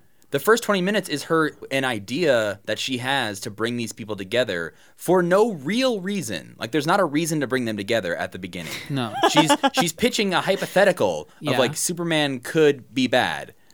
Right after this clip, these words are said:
Speaker 1: and that we need these guys. And
Speaker 2: With
Speaker 1: it's
Speaker 2: a
Speaker 1: like
Speaker 2: seemingly random assortment of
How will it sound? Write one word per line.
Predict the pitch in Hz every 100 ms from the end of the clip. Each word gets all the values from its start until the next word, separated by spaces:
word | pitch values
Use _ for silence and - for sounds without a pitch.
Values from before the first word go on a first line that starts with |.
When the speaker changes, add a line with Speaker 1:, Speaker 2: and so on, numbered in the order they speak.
| _ _ _ _ -
Speaker 1:
and | 117 110 110
that | 113 -
we | 120
need | 123 127
these | 120 107
guys. | 101 80 78
And | 101
Speaker 2:
With | 170
Speaker 1:
it's |
Speaker 2:
a | 117
Speaker 1:
like |
Speaker 2:
seemingly | - 214 214 190 170
random | 131 135 147 135
assortment | 127 - 131 123 117
of | 120 113 107